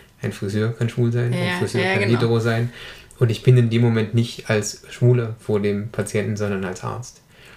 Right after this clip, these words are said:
Speaker 1: Aber ich habe natürlich die Angst, dass der Patient das anders sieht.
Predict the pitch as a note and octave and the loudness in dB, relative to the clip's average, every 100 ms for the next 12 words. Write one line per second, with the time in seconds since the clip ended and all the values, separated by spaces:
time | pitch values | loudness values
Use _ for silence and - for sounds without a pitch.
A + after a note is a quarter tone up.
0 | - B2 A2 A2 A#2 A#2 A#2 G#2+ - _ | -8 -2 0 2 2 2 0 -2 -8 _
1 | - - - _ - G#2 A2 A2+ - F#2+ | -20 -20 -20 _ -4 0 0 -2 -6 -6
2 | - G2 G2+ - F#2+ G#2+ G#2+ G2+ - B2 | -4 -4 -4 -4 -4 -6 -6 -6 -4 -4